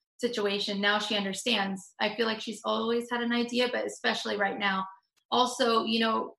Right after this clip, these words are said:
you see Tony get so emotional, um, just about Lisa, and that,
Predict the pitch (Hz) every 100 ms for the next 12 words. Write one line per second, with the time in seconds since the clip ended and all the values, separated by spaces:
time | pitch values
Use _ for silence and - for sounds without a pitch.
0 | - 220 226 262 - 233 226 240 226 226
1 | - 226 214 208 202 214 - 208 202 196
2 | 196 - _ _ _ _ - 214 208 196
3 | 190 196 208 247 _ _ - 240 220 -
4 | 240 - _ _ - 208 202 202 208 208
5 | 202 - 214 220 214 202 226 233